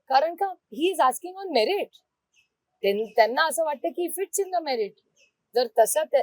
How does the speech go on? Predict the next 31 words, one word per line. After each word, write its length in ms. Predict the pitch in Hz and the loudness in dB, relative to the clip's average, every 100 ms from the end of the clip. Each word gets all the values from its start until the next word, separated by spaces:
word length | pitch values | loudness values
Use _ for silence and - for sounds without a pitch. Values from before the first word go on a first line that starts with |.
| - | 0
एक, 140 | 233 _ | -4 _
एव-, 200 | 208 202 - | -4 -4 0
एक 160 | 220 - _ _ - | 0 0 _ _ 0
खासदार 400 | 160 165 233 247 | 0 2 2 2
जो 140 | 220 | -6
संसद 420 | 226 202 170 254 214 | -6 -6 -2 -2 -2
रत्नही 340 | - 240 240 | -6 -8 -6
झालेला 420 | 175 151 151 143 | -4 -4 -2 -4
आहे, 100 | 143 | -4
त्यांनी 460 | - _ _ 202 226 | -8 _ _ -10 -2
कष्ट 340 | - 180 - | 0 2 2
केलेले 440 | 226 190 156 147 147 | 0 -2 -6 -4 -4
आहेत, 220 | 151 170 175 | -4 -6 -6
निवडून 380 | 190 240 311 | -6 -4 2
आलेले 340 | 233 180 170 165 | 4 4 -2 -6
आहेत 160 | 165 | -8
एवढा 200 | 165 160 | -6 -6
संघर्ष 420 | 165 160 147 147 - - | -8 -12 -14 -14 -8 -6
करून, 200 | - 208 _ _ _ - | -8 -10 _ _ _ 2
त्यानंतर 680 | 480 330 254 233 240 339 262 - _ _ _ _ | 4 4 -2 -8 2 2 2 -6 _ _ _ _
त्यांना 280 | 240 262 302 | -4 0 -2
मंत्रीपद 560 | 247 226 220 294 294 294 | 0 -6 -8 -2 0 0
हा 100 | 285 | -2
त्यांचा 340 | 285 262 254 | -6 0 0
अधिकार 360 | 202 277 - 285 | 0 -2 -2 -2
आहे, 80 | |
त्यांच्या, 380 | 277 254 247 254 | 0 -2 -2 -8
त्यांना 320 | - 226 240 | -2 -2 -2
जर 140 | 247 247 | -4 -2
वाटत 340 | 202 - 214 | -4 -4 -4
असेल 300 | 214 - 208 | -2 -2 -6